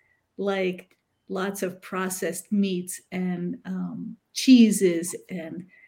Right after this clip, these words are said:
the standard American diet, you can gain weight, you can cause insulin resistance, and yes, you can get diabetes from that. And since you're eating too much can cause it, or eating the wrong things particularly,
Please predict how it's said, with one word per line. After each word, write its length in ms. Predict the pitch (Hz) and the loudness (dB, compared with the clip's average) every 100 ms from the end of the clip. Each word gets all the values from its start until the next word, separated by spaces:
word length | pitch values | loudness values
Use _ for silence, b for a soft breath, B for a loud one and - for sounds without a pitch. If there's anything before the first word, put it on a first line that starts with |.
| b b _ _ _ | b b _ _ _
the 120 | - | 2
standard 560 | 247 - 262 311 311 277 | 2 6 6 8 4 2
American 640 | 208 214 208 208 214 202 | 4 4 4 0 -2 -4
diet, 460 | 185 185 180 - - _ _ | -2 -2 -4 -8 -14 _ _
you 120 | 208 214 | -2 2
can 220 | 226 208 | 4 4
gain 340 | 190 220 294 | 4 4 4
weight, 400 | 202 156 202 - _ _ - | 4 0 -4 -8 _ _ -6
you 220 | 202 208 | -2 -2
can 540 | 202 202 190 185 180 - - | -2 -2 0 -2 -4 -8 -10
cause 280 | 208 190 185 | -4 -4 0
insulin 500 | 226 254 254 233 196 | 6 6 6 2 2
resistance, 580 | 180 180 254 254 190 180 | 0 0 -2 -2 -6 -6
and 220 | 185 190 | -6 -6
yes, 280 | 180 175 - | -6 -8 -8
you 80 | 202 | -4
can 180 | 208 185 | -4 -4
get 180 | 185 | -4
diabetes 540 | 185 180 180 240 294 - | -4 -2 0 2 2 -2
from 200 | - 175 | -4 -10
that. 200 | 165 - _ b b b _ | -10 -14 _ b b b _
And 180 | - 202 | -4 -2
since 600 | 202 - 359 262 - - - _ _ _ _ _ | -2 -2 0 0 -2 -10 -18 _ _ _ _ _
you're 260 | 226 226 226 - _ | 4 4 2 -14 _
eating 260 | 262 339 359 | 2 4 4
too 120 | 320 | 4
much 200 | 220 180 | 4 2
can 100 | 208 | -2
cause 340 | 196 190 175 185 | -2 -4 -4 -6
it, 120 | - - _ | -8 -14 _
or 140 | 202 190 | -2 2
eating 220 | 233 247 220 | 6 8 8
the 60 | |
wrong 540 | 185 190 202 196 190 185 | 4 0 0 0 0 0
things 540 | 247 302 226 180 - _ | 4 6 4 2 -6 _
particularly, 880 | 185 - 277 254 196 165 - 180 | -10 -6 -4 0 0 0 -4 -8